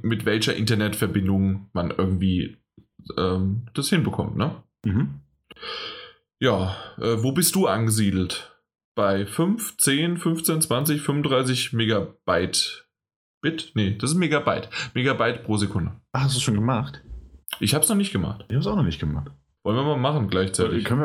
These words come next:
Speaker 2: wir, können wir machen. Ähm,
Speaker 1: Te-, teste
Speaker 2: kann,
Speaker 1: deine Verbindung, ja.
Speaker 2: kann allerdings sein, und das möchte ich jetzt im Vorfeld auch schon erwähnen, also da, da
Speaker 1: <laughs> Die, deine Verbindung bricht ab.
Speaker 2: die Inter-, die eben, kann tatsächlich passieren, äh, weil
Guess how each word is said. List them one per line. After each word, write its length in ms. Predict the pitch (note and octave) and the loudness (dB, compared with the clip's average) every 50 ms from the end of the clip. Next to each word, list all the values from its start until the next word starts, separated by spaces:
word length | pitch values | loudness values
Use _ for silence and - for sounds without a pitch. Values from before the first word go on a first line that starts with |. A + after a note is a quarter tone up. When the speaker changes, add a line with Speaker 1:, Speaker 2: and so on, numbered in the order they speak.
| C3+ C3+ | 0 0
Speaker 2:
wir, 60 | C#3 | 0
können 160 | - C#3 C#3 | 2 2 2
wir 40 | D3 | 2
machen. 240 | D3 C#3 C3 B2+ - - - - - | 2 2 0 0 0 -4 -8 -6 -2
Ähm, 120 | A2+ A#2+ C3+ C#3+ A#3 - | 0 2 2 0 0 -2
Speaker 1:
Te-, 40 | |
teste 240 | - - D3+ D3 D3 E3+ | -2 0 0 2 2 0
Speaker 2:
kann, 20 | D3+ | 0
Speaker 1:
deine 200 | C3+ B2+ C3 B2 | 0 0 0 0
Verbindung, 420 | - B2+ G2+ G2+ F2 E2+ E2+ G2 G#2 | -2 -2 0 0 0 0 -2 0 0
ja. 80 | G2+ | 0
Speaker 2:
kann 140 | A#2+ C#3+ D3+ | 2 2 2
allerdings 320 | D3+ D#3 D3+ C#3+ D3 C#3 C#3 | 2 0 2 2 2 2 2
sein, 220 | C#3+ C3 G#2+ - | 2 2 0 0
und 100 | - G#2 | 0 0
das 140 | A#2 A2+ - | 0 2 2
möchte 180 | C#3 C3+ C#3 C3 | 2 0 0 0
ich 80 | A2+ | -2
jetzt 160 | - A#2 - | -2 0 0
im 80 | A2+ G2 | 0 0
Vorfeld 500 | - - - C3+ C#3 C3+ G2 E2 - - | 0 0 0 0 2 2 0 0 -2 -4
auch 140 | - F2 - | -6 -6 -4
schon 140 | - E2+ E2 | -2 -4 -2
erwähnen, 260 | E2 E2+ E2+ E2+ D2 | -2 0 0 0 0
also 240 | - - F#2+ F#2+ F2+ - - | 0 0 0 0 -2 -4 -4
da, 100 | - G2 D2+ - - - | -4 -4 -4 -4 -6 -6
da 80 | - | -6
Speaker 1:
<laughs> 320 | - - - - - - - | -6 -6 -6 -4 -2 0 0
Die, 140 | G3 D3 | 2 0
deine 240 | D3 - F3+ F3 D#3 | 0 2 2 2 2
Verbindung 400 | - D#3 - - B2 C#3 C3+ - | 2 0 0 0 0 0 0 0
bricht 340 | - - C3 C3 - - - | 0 0 -2 -2 -2 -2 -2
ab. 180 | - - - - - _ | -2 -2 -6 -12 -4 _
Speaker 2:
die 100 | B2+ C3+ | 0 2
Inter-, 220 | C#3+ C#3+ C#3 - - | 2 4 2 2 2
die 240 | G3 G#3 G3 - - | 2 0 0 2 2
eben, 240 | B2 - A2 G2 | 0 0 0 0
kann 140 | - A#2+ A2 | 0 0 0
tatsächlich 320 | - B2+ A#2 C3 B2 - - | 0 2 2 2 0 0 0
passieren, 300 | A2 G2 A2 G2+ G2+ - - - - - - | 0 0 0 0 0 -2 -4 -8 -12 -8 -4
äh, 280 | A#2 A#2 A2 G#2 G2+ F#2+ F2 F2 F2 | 0 0 2 2 2 0 -2 -2 -2
weil 340 | - F#2+ G2 A2+ B2+ B2+ C3+ | 0 2 2 2 0 -2 -4